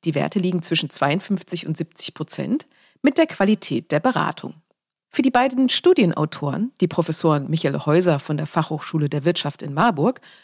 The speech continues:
und Matthias Behnken von der Fachhochschule Dortmund, steht daher fest: "Die immer wieder anzutreffende Behauptung, die Provisionsberatung übervorteile den Verbraucher,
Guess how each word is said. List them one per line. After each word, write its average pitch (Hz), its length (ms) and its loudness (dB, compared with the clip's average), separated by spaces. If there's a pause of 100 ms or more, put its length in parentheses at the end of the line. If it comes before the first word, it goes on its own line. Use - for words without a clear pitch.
(140)
und 277 160 0
Matthias 220 460 4
Behnken 202 440 4
von 180 180 0
der 156 120 2
Fachhochschule 147 640 -4
Dortmund, 202 540 2 (200)
steht - 300 -2
daher 131 200 -2
fest: - 460 0 (680)
"Die 240 120 0
immer 330 240 6
wieder 233 240 6
anzutreffende 208 640 2
Behauptung, 147 720 0
die 156 80 -2
Provisionsberatung 143 1000 -2
übervorteile - 760 -2
den 127 140 -6
Verbraucher, 143 640 -6